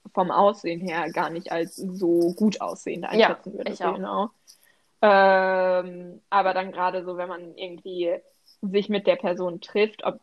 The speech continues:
Speaker 1: dann dieses sehr oberflächliche, was eben beim Online-Dating, ähm, gegeben ist, ob das dann weiter fortwirkt. Also,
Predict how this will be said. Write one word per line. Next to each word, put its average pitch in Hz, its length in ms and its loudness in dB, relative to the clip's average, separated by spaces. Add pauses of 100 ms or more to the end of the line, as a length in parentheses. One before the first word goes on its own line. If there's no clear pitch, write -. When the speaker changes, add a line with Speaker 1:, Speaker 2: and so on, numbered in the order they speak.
Speaker 1:
dann 196 720 0
dieses 180 480 -4
sehr 190 260 4
oberflächliche, 190 1000 -2
was 180 220 -12
eben 180 220 -10
beim 175 180 -8
Online-Dating, 180 1000 -8
ähm, 190 440 -12 (880)
gegeben 214 460 0
ist, 196 360 -2 (320)
ob 208 220 2
das 196 220 2
dann 180 200 -2
weiter 185 340 -4 (100)
fortwirkt. - 680 -10 (300)
Also, 190 640 -2